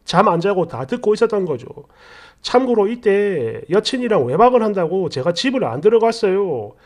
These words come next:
그래가지고 어머니가 뿔이 나가지고 말을 좀 강하게 한 겁니다. 또 이게 스피커폰도 아닌데 거기가 모텔방이 워낙 조용해가지고 다 들렸다고 하더군요.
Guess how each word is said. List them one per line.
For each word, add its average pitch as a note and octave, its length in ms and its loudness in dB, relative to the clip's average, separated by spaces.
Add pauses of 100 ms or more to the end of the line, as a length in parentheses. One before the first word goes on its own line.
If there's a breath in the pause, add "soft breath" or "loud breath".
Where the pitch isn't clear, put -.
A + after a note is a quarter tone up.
(240 soft breath)
그래가지고 G#3+ 640 6
어머니가 G#3+ 480 2
뿔이 F4 280 4
나가지고 F#3 580 2
말을 D#3 280 4
좀 G#3 200 4
강하게 F3 400 2
한 A3 200 0
겁니다. G#3+ 500 0 (600 soft breath)
또 G3 180 4
이게 F#3 160 4
스피커폰도 A3+ 760 -2
아닌데 F3+ 600 -2
거기가 F#3 560 0
모텔방이 A3 560 0
워낙 A#3+ 300 6
조용해가지고 D#3+ 1160 -2
다 E3 360 -2
들렸다고 F#3 540 -2
하더군요. D3+ 640 -4